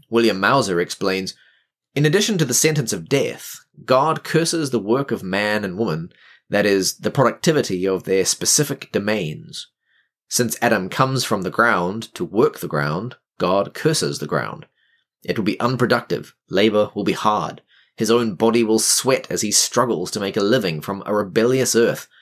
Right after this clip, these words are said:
even as he journeys toward death to return to the dust from which he was made."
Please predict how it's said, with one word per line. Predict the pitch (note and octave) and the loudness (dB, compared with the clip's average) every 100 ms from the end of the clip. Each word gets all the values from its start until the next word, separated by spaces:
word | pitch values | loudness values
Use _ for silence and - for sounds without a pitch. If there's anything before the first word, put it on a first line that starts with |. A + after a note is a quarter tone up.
| _ _ _ | _ _ _
even | G2 A#2+ B2 F#2 | 0 2 2 2
as | A#2 | 2
he | A#2 | 2
journeys | G2 G#2 A#2 A#2 | 2 2 2 0
toward | - G#2+ G#2+ D#2+ | 0 2 2 0
death | G#2 A2 - | 2 2 0
to | - | -6
return | G2 - - G#2 A2+ | -4 -4 -4 -2 -2
to | A2+ | -2
the | G#2 | -4
dust | - G#2+ - | 0 0 0
from | - G2 | -10 -8
which | F#2 - | -6 -6
he | D#2+ | -6
was | C#2+ | -6
made." | C#2+ - - | -6 -8 -12